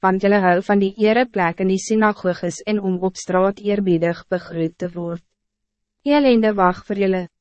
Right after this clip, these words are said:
want julle is soos onherkenbare grafte waaroor die mense loop sonder om dit te weet.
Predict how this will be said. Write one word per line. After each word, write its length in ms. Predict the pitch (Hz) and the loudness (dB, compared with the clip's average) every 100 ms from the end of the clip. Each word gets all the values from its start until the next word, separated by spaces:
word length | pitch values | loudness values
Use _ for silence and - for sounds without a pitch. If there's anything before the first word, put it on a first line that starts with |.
| _ _ - | _ _ 0
want 240 | 190 190 | 0 2
julle 220 | 214 226 247 | 2 4 2
is 140 | 214 | -2
soos 200 | - 233 - | -4 -4 0
onherkenbare 840 | 233 214 208 - 208 185 180 190 196 | 0 2 0 -2 0 2 2 0 -2
grafte 460 | 196 190 - 180 175 | 0 0 0 -6 0
waaroor 320 | 180 185 196 | 0 2 0
die 100 | 196 | 0
mense 340 | 185 180 - 220 | 0 0 0 0
loop 280 | 196 208 214 | 2 -2 -4
sonder 460 | - 214 196 190 | -2 0 0 0
om 140 | 180 175 | -4 -4
dit 160 | 165 165 | -4 -4
te 120 | 175 | -8
weet. 340 | 170 170 160 | -6 -6 -8